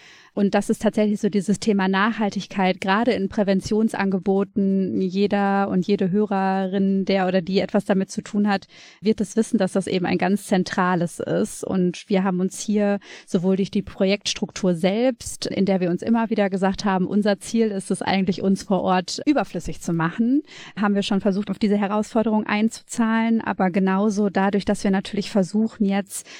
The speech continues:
digitales Lernen zu verankern in den Einrichtungen, ist auch da die Hoffnung und unser Versuch, dass wir das eben da lassen und dass es für die Einrichtung auch danach dann damit weitergehen kann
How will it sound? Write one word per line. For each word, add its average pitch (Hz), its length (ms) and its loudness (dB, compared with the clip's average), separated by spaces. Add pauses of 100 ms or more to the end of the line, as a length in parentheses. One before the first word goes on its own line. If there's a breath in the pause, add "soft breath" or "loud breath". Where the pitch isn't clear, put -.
(220 loud breath)
digitales 202 880 0
Lernen 190 840 2
zu - 140 -2
verankern 190 600 0
in 180 120 0
den 175 140 0
Einrichtungen, 180 640 0
ist - 200 0
auch 170 80 -2
da 202 220 2
die 208 140 2
Hoffnung 196 600 2 (340 loud breath)
und 190 200 0
unser 190 260 2
Versuch, 196 640 0
dass 196 200 2
wir 190 80 2
das 202 240 0
eben 175 280 0
da 208 240 2
lassen 233 580 0
und 185 200 -2
dass 180 120 -2
es 190 100 -2
für - 100 -4
die - 120 -2
Einrichtung 190 640 0
auch 180 160 0
danach 190 400 0
dann 180 240 0
damit 180 320 0
weitergehen 180 580 2
kann 196 500 0